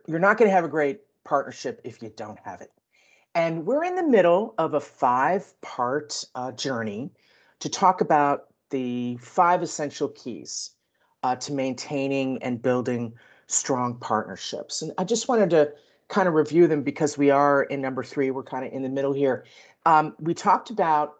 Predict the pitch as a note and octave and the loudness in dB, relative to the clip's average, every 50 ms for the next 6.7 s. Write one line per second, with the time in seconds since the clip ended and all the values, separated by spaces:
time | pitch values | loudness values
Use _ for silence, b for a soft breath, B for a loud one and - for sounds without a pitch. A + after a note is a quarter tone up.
0 | _ _ - - D#3 D3 D#3 E3+ F3 - - F3+ D#3+ D3+ D3+ D3 - - _ _ | _ _ -18 -12 -8 -6 -6 -6 -6 -6 -2 0 2 2 2 0 -4 -10 _ _
1 | _ - D3 C3 B2 A#2 A#2+ C3+ C3 C3+ C#3 C#3 C#3 C3+ - B2 B2 A2 - A#2+ | _ -10 -8 -8 -8 -6 -4 -4 -2 0 0 0 0 -2 -4 -8 -10 -8 -8 -8
2 | A#2 - - - A#2+ - - - B2 F#2+ G2+ - - - - - - - b b | -8 -8 -6 -6 -6 -6 -4 -4 -6 -4 -4 -8 -12 -16 -16 -16 -18 -18 b b
3 | b b b b b b b _ C#3+ - - D#3 C#3+ C#3 C#3 C3+ B2+ - - C#3 | b b b b b b b _ -12 -10 -4 -2 -2 0 0 -2 -4 -4 -6 -4
4 | B2+ B2+ C3 A#2+ A#2+ - A#2 - C#3+ D3+ F3+ G#3 A3+ G3+ G#3 G3 F#3 E3+ - - | -4 -4 -4 -6 -6 -8 -8 -4 0 2 4 4 4 6 8 8 8 6 4 2
5 | - _ - - - - F#3+ F3 E3+ E3 E3 D#3+ D3+ D3 C#3+ C3 C#3+ D3+ D3+ - | -4 _ -14 -10 -6 -2 0 0 0 0 0 0 0 0 0 2 0 0 0 -2
6 | D#3 C3+ - - - - B2 A2+ - A2+ A#2 A2+ A2+ A2 | -4 -6 -6 -6 -8 -6 -6 -6 -6 -8 -10 -12 -12 -12